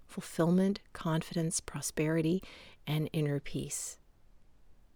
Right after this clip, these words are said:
That is what it is to live with grace and ease.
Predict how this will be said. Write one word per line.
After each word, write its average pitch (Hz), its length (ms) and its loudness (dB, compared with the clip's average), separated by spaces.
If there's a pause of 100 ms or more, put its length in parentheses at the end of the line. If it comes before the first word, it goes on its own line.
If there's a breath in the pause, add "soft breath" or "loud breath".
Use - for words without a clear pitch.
(400)
That 175 260 4
is 202 200 2
what 170 100 4
it 151 80 4
is 147 140 0
to - 120 -6
live 180 480 4
with 165 200 -2
grace 147 540 -2 (200)
and 156 260 -2
ease. 151 500 -2